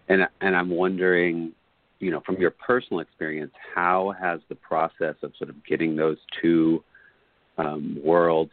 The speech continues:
aligned on which projects to fund, um, been going? Like, are there any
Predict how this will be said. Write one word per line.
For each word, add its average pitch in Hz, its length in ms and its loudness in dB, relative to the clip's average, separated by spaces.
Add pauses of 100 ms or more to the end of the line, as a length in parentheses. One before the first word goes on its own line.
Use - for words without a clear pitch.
aligned 78 760 -2 (580)
on 78 260 -2
which 85 220 2 (240)
projects 82 480 0
to - 100 -10 (120)
fund, 78 480 -10 (680)
um, 76 400 -12 (800)
been 85 180 0
going? 80 360 -2
Like, 78 140 -10
are 80 100 -4
there 78 140 -2
any 78 300 -6